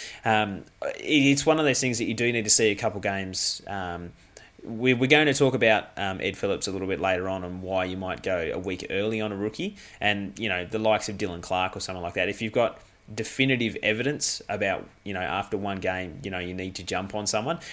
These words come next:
I don't think we have that with Isaac Cumming yet, and I'll be for sure watching his second game quite intently because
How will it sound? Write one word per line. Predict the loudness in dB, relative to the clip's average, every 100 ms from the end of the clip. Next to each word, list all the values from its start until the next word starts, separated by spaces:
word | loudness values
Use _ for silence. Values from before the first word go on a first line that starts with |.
| 4
I | 6
don't | 6 4
think | 0 -2
we | -2
have | 2 2 4
that | 2 2
with | 0 -2 -2
Isaac | -2 0 0 -2
Cumming | -2 -4 -2
yet, | -2 0
and | -2 -4 -6 -2
I'll | 0 -2
be | -2 -4 -4
for | -6
sure | -4 -2 -2
watching | -4 -4 -6 -8
his | -4
second | -2 -2 -4
game | -2 -2 -2
quite | -2 -2
intently | -2 -4 -4 -6
because | -8 -4 -4 -6